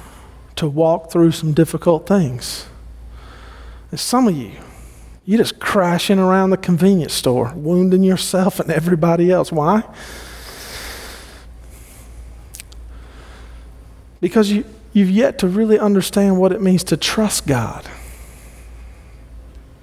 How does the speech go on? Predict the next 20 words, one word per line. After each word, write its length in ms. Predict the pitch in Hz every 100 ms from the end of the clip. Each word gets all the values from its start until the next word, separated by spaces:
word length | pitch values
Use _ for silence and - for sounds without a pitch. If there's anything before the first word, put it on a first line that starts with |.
| - - - -
You've 120 | 185 233
yet 140 | 233
to 80 | -
understand 420 | 208 190 220 208
what 80 | 190
it 80 | 175
really 300 | 190 208 214
means 400 | 185 165 151 -
to 80 | -
put 340 | - 170 -
your 320 | 170 151 143 - - - - - - - -
trust 800 | - - 208 202 - - - - -
in 500 | 170 170 165 160 156 -
Him 400 | - 147 127 120 - - - - - - - - - - - - - 175
and 180 | 156
walk 320 | 165 247 247 170
on 400 | 156 156 185 - - - -
those 200 | 165 156
high 200 | 170 175
places. 800 | - 214 - - - - -